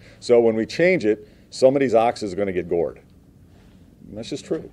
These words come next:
And so we're gonna have some pushback, and we're gonna have naysayers, and there'll people who will argue the other side. Let's be clear.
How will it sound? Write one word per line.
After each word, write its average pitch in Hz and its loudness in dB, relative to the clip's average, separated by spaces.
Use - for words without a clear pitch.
And 98 -4
so 107 2
we're 104 4
gonna 113 2
have 113 4
some 127 -4
pushback, 80 -2
and 98 -6
we're 101 2
gonna 110 2
have 101 4
naysayers, 110 2
and 113 -4
there'll 117 6
people 139 0
who 120 0
will - 0
argue 113 2
the 101 2
other 101 2
side. 95 0
Let's 131 4
be 156 -2
clear. 135 2